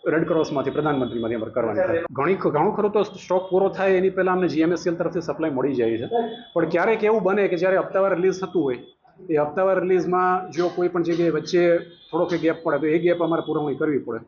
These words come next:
અ, ઇન્ડિવિજ્યુઅલ દવા વિશે હું અત્યારે કોઈ કોમેન્ટ્સ નહીં કરી શકું, હું આટલું તમને માહિતી આપી શકું. પ્રધાનમંત્રીમાંથી અમે ખરીદ કરીને સપ્લાય કરીએ છીએ. નહીં, બહારથી લખવાની અમારે કોઈ છૂટ પણ નથી. એટલું જ નહીં, પણ જે બહારથી કદાચ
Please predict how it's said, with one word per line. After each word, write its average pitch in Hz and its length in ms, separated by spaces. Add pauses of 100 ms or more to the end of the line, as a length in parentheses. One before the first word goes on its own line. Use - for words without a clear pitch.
(260)
અ, 170 240
ઇન્ડિવિજ્યુઅલ 196 460
દવા 185 200
વિશે 185 220
હું 180 120
અત્યારે 180 200
કોઈ 190 80
કોમેન્ટ્સ 170 340
નહીં 190 120
કરી 170 160
શકું, 170 340
હું 147 260
આટલું 165 240
તમને 170 220
માહિતી 156 340
આપી 147 220
શકું. 135 300
પ્રધાનમંત્રીમાંથી 202 960
અમે 202 160
ખરીદ 185 240
કરીને 170 280
સપ્લાય 143 320
કરીએ 139 340
છીએ. 120 260 (100)
નહીં, 151 340
બહારથી 165 320
લખવાની 170 360
અમારે 170 220
કોઈ 170 160
છૂટ 196 280
પણ 170 120
નથી. 139 260
એટલું 165 380
જ 165 60
નહીં, 180 220
પણ 175 180
જે 160 200
બહારથી 170 680 (260)
કદાચ 143 240